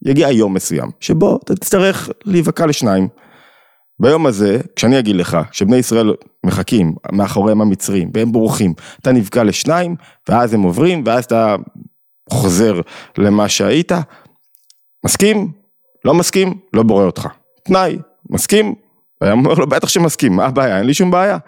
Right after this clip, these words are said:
הכל בסדר, מתאים לי, לי, להיברא בשביל כזה אקט קטן, מאמץ לא משמעותי בשביל עם ישראל, או משמעותי יותר או פחות,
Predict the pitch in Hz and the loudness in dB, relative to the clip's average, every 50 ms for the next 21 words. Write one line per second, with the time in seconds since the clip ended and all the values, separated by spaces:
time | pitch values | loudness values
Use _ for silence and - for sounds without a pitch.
0 | - - - - _ _ - - 151 175 190 180 - 185 185 160 156 139 165 - | -18 -20 -20 -20 _ _ -2 0 0 2 0 2 2 2 2 2 0 -2 -2 -2
1 | - 139 143 - 180 170 160 147 135 139 139 139 120 135 139 117 78 - - - | -2 0 2 2 2 4 4 4 4 2 2 2 0 0 0 0 -2 -4 -8 -14
2 | - - - - - _ _ - - 123 - - - 110 - - - 123 139 143 | -20 -20 -20 -20 -20 _ _ 0 2 2 2 2 2 2 0 0 0 2 2 2
3 | 139 127 113 120 117 131 147 143 127 117 - - 120 104 - 110 101 90 107 110 | 2 2 0 0 0 0 0 0 -2 -4 -2 -2 -2 -2 0 0 0 2 2 2
4 | 107 101 101 98 95 92 92 90 90 87 87 - - 117 - - - - - 101 | 2 2 2 2 2 2 2 0 0 -2 -2 -2 -4 -4 -4 -6 -6 -6 -4 -2
5 | - 120 113 107 101 98 95 - - - - - 101 98 98 101 110 117 107 - | 0 0 0 0 0 -4 -6 -10 -16 -14 -6 -2 0 2 2 2 2 2 0 -2
6 | - - - - - - _ _ _ _ _ - - 254 - - 82 71 - - | -6 -10 -12 -12 -12 -14 _ _ _ _ _ -16 -14 -12 -8 -6 -6 -6 -4 -2
7 | 95 107 120 123 123 117 - 120 113 104 95 - 117 104 92 - 107 107 104 104 | 0 2 2 2 2 0 0 0 0 0 0 0 0 -2 -2 -2 -2 0 0 0
8 | 101 - - 101 95 90 85 78 - 90 87 - - 85 92 - 104 92 - - | 0 -2 -2 -2 -2 0 -2 -2 -4 -6 -8 -4 -4 -2 0 0 0 0 2 2
9 | - 190 - - - 147 - 196 - - | 0 0 0 -2 -2 -2 -2 -2 -2 -6